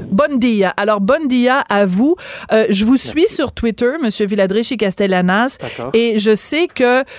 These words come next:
Speaker 1: même si vous êtes physiquement ici au Québec, votre cœur
Speaker 2: Oui.
Speaker 1: est à Barcelone en ce moment. Qu'est-ce qui se passe ? Pourquoi la journée du dix-huit octobre est si importante pour les Catalans ?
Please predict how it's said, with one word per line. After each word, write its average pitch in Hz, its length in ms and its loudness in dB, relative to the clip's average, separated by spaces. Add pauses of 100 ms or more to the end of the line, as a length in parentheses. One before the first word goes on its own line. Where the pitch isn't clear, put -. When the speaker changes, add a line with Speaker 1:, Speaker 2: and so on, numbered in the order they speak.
(140)
Speaker 1:
même 247 280 2
si 247 280 -2
vous 202 260 0
êtes 220 100 0
physiquement 247 680 -4
ici 254 380 -2
au 214 80 2
Québec, 220 340 0
votre 208 300 0
cœur 269 380 2
Speaker 2:
Oui. - 80 -4
Speaker 1:
est 214 180 -2
à 190 80 2
Barcelone 202 680 0
en 196 100 2
ce - 140 -4
moment. 208 300 2 (380)
Qu'est-ce 453 220 2
qui 240 120 -2
se - 100 -6
passe ? 302 240 0
Pourquoi 320 340 -2
la 339 140 4
journée 233 240 0
du 233 140 -2
dix-huit 190 340 -2
octobre 247 380 0
est 202 120 2
si - 280 -2 (100)
importante 247 680 0
pour 214 120 0
les 185 120 2
Catalans ? 180 500 -2